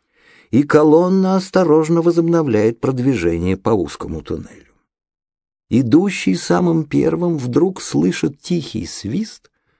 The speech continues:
подносит руку к шее, его как будто укусил комар, он тоже падает. Затем падает следующий за ним.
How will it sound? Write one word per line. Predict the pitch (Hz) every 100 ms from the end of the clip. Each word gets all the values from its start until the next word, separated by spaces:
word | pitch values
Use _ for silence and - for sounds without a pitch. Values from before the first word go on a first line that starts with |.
| _ _ _
подносит | - 131 127 160 147 - -
руку | 101 117 - -
к | -
шее, | - - 190 196 202 _ _ _ -
его | 92 117 160
как | - 160 160
будто | 175 -
укусил | 180 170 180 - 190 185
комар, | 180 170 107 78 76 _ _ -
он | 208 208
тоже | - 98 80 85
падает. | - 80 76 80 73 - _ _ _ _ _ _ _ _ -
Затем | 98 143 214 226
падает | - 156 160 180 185
следующий | - 165 147 101 107 107 - 123
за | 120 117
ним. | 117 120 120